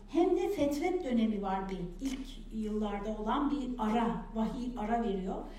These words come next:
O aradan sonraki dönemde büyük bir dehşete kapılıyor vahiy geldiğinde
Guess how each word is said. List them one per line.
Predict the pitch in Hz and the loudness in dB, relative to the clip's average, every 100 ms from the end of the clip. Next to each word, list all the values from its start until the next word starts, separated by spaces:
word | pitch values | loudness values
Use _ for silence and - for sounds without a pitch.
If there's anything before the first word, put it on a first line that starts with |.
| - - | -14 -8
O | 254 285 | -4 0
aradan | 285 285 330 381 | 4 6 6 6
sonraki | - 277 262 247 302 - 277 247 | 4 2 0 0 0 -2 -4 0
dönemde | 233 220 220 339 285 | 0 2 0 -2 2
büyük | 311 - - | 4 4 2
bir | - | 0
dehşete | 254 - - 330 302 | 0 0 0 0 0
kapılıyor | 226 - 202 190 | -2 -4 -2 -2
vahiy | 202 214 220 | -2 0 0
geldiğinde | 214 202 196 202 196 196 277 - | 0 -2 -2 -4 -4 -2 -2 -2